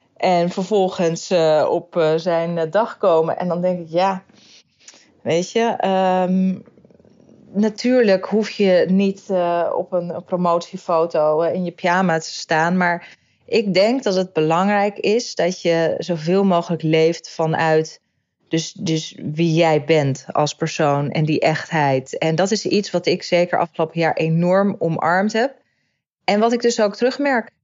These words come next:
in mijn, ik, ik merk het in mijn dagelijks bestaan, ik werk het in mijn werk. Dan trek je dus ook de mensen aan die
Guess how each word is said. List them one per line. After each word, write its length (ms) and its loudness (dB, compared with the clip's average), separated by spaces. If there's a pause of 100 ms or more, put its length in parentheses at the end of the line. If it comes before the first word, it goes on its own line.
(120)
in 180 -2
mijn, 400 0
ik, 120 -2
ik 220 -6
merk 240 0
het 100 -6
in 80 0
mijn 140 2
dagelijks 460 -2
bestaan, 420 0
ik 100 -2
werk 260 0
het 100 -10
in 120 -2
mijn 180 0
werk. 420 2 (800)
Dan 520 0 (180)
trek 280 -2
je 140 -6
dus 180 -2
ook 220 0
de 80 -4
mensen 500 -2
aan 400 2
die 460 0